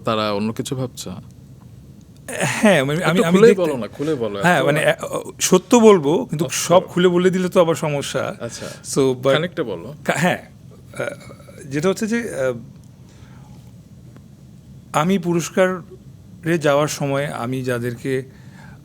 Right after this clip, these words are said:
Speaker 2: আহ, আহ, যাদেরকে আমি জীবনে পেয়ে আ-, আশীর্বাদ মনে করি, তাদের সবাইকে আমি, আহ, ওদিন সকালে টেক্সট পাঠাই।
Speaker 1: আচ্ছা।
Speaker 2: আহ, যে আমার জন্য দোয়া করবেন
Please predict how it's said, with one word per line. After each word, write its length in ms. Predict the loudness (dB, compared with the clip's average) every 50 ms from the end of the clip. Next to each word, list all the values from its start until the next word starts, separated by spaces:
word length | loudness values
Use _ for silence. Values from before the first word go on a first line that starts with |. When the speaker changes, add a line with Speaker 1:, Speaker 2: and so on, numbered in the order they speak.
| -14 -12
Speaker 2:
আহ, 40 | -10
আহ, 1160 | -10 -10 -10 -12 -14 -16 -18 -20 -20 -20 -20 -20 -20 -18 -16 -16 -14 -14 -14 -16 -18 -18 -20 -20 -20 -20 -20 -20 -20 -20 -20 -18 -10 -4
যাদেরকে 680 | -2 -2 0 0 -2 -4 -4 -6 -10 -16 -6 -2 0 0
আমি 160 | 2 2 0
জীবনে 320 | 0 0 0 0 -2 -2
পেয়ে 140 | -2 -2 -2
আ-, 180 | -2 -2 -4 -6 -8 -10
আশীর্বাদ 360 | -10 -8 -8 -6 -4 -4 -4
মনে 220 | -2 -4 -4 -4 -6
করি, 220 | -10 -12 -12 -10
তাদের 200 | -10 -10 -10 -10
সবাইকে 460 | -10 -8 -6 -4 -4 -4 -6 -6 -6
আমি, 220 | -8 -8 -8 -10 -12
আহ, 720 | -16 -18 -20 -20 -20 -20 -20 -20 -20 -18 -14 -14 -12 -10
ওদিন 180 | -10 -8 -8 -6
সকালে 420 | -6 -6 -6 -6 -4 -4 -4 -4
টেক্সট 340 | -4 -4 -4 -4 -4 -8 -12
পাঠাই। 240 | -14 -14 -14 -14 -16 -18 -20 -20 -20 -20 -20 -18 -18
Speaker 1:
আচ্ছা। 220 | -16 -16 -16 -16 -16
Speaker 2:
আহ, 1500 | -18 -20 -20 -20 -20 -20 -20 -20 -20 -20 -20 -20 -20 -20 -20 -20 -20 -20 -20 -20 -20 -20 -20 -20 -16 -14 -12 -12 -12 -12
যে 340 | -12 -10 -10 -8 -8 -8 -10 -12
আমার 220 | -10 -6 -6 -4 -4
জন্য 160 | -4 -6 -6
দোয়া 280 | -6 -2 0 0 0 0
করবেন 440 | -2 -6 -12 -14 -16 -18 -20 -20